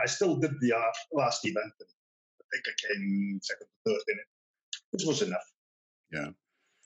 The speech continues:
Speaker 2: So y-, y-, you're the, the new guy. You've gone and won World's Strongest Man.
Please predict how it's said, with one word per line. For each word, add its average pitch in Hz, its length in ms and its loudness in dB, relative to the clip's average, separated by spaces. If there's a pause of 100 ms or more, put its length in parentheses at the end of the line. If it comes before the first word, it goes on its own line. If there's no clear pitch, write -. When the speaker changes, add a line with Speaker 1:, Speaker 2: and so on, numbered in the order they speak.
(180)
Speaker 2:
So 185 140 2
y-, 180 60 4
y-, 156 340 2
you're 165 160 4
the, 180 280 4
the 151 80 4
new 190 180 4
guy. 117 200 2
You've 123 120 2
gone 180 160 2
and 160 100 0
won 156 180 4
World's 147 200 2
Strongest 139 360 2
Man. 107 280 0